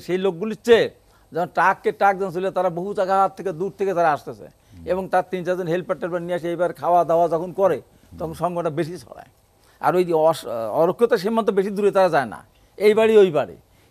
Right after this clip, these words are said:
এইটা হলো একই জমিতে দুই পা, এই পার হলো ইন্ডিয়া, এই পার হলো বাংলাদেশ, একই মেশিন থেকে পানি এপারে দিচ্ছে, এপারে দিচ্ছে। ওটা তো সংক্রমিত ওইভাবে হওয়ার এখন কোনো সুযোগ নেই। সুযোগ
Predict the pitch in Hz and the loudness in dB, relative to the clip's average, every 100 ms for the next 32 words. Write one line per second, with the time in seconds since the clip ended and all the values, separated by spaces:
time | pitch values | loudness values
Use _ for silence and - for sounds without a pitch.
0 | _ 190 196 233 240 214 202 - 233 214 | _ 2 6 6 6 4 2 0 0 0
1 | 208 214 226 247 202 185 170 165 196 185 | 0 0 4 4 2 -2 -2 -4 -2 0
2 | 220 220 233 208 226 220 185 175 156 127 | 0 2 0 -2 0 0 0 -2 -2 -4
3 | 107 107 _ _ 147 185 226 202 180 208 | -10 -16 _ _ -4 -4 -2 -4 -4 -4
4 | 196 190 180 190 175 196 180 190 151 120 | -6 -4 -6 -6 -6 -8 -10 -10 -10 -10
5 | 104 98 110 - _ _ 156 180 165 170 | -14 -20 -20 -20 _ _ -6 -6 -6 -8
6 | 170 175 170 180 165 180 180 156 151 156 | -8 -10 -8 -6 -4 -4 -2 -2 -2 -6
7 | 156 151 135 131 127 120 151 | -10 -12 -12 -14 -14 -14 -12